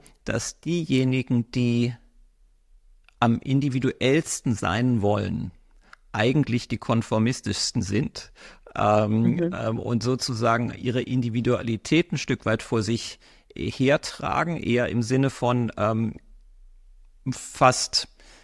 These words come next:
Speaker 1: einem egoistischen, mm, Zug zu sagen, ähm, ich kann machen, was ich will, mich interessiert es nicht, was die anderen denken, ähm, s-, sich aber trotzdem dann sehr dem anpassen, äh,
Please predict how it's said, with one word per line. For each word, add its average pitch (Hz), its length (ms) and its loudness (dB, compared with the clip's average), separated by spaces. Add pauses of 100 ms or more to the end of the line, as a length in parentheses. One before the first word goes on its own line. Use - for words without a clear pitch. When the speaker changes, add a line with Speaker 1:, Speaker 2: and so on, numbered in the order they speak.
(500)
Speaker 1:
einem 131 260 2
egoistischen, 151 1000 0 (520)
mm, 131 320 0 (140)
Zug - 480 -2
zu 131 140 -4
sagen, 120 380 2 (120)
ähm, 120 220 2
ich - 180 -6
kann 123 220 -2
machen, 113 520 0
was 117 220 2
ich 127 200 -4
will, 127 200 2
mich 131 200 2
interessiert 117 500 -2
es - 120 -6
nicht, 127 160 -4
was - 160 -2
die - 120 -6
anderen 104 260 -2
denken, - 460 -2 (100)
ähm, 110 380 2 (380)
s-, - 340 -8
sich 123 400 0
aber 120 240 0
trotzdem - 800 -2
dann 117 260 0
sehr 127 460 0
dem 131 480 0
anpassen, 117 720 0 (300)
äh, 107 400 0